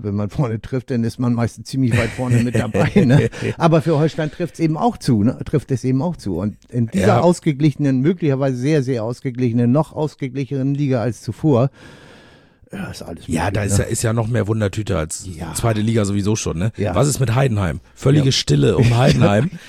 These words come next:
Speaker 2: Äh, da bin ich auch total gespannt,
Speaker 1: Ja.
Speaker 2: wie das irgendwie läuft, ne?
Speaker 1: Ja.
Speaker 2: Äh, dann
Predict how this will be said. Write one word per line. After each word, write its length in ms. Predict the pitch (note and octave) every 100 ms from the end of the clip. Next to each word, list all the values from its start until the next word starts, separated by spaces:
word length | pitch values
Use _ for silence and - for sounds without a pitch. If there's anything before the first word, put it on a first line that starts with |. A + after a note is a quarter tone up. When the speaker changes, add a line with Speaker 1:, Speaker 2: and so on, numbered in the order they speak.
| D#3+ -
Speaker 2:
Äh, 200 | A#2+ B2+
da 180 | A#2+ A#2+
bin 140 | C3
ich 120 | B2
auch 160 | C3+ C#3
total 360 | C3+ - C3+ C3+
gespannt, 440 | G#2+ - G2+ E3
Speaker 1:
Ja. 140 | - C#3
Speaker 2:
wie 40 |
das 240 | - B2 D2
irgendwie 240 | F#2 G#2+
läuft, 400 | F#2+ G2 D#3+ -
ne? 100 | A#2+
Speaker 1:
Ja. 160 | C#3 - - - - -
Speaker 2:
Äh, 260 | A2+ A2+
dann 400 | A2 A#2 A#2+ A2+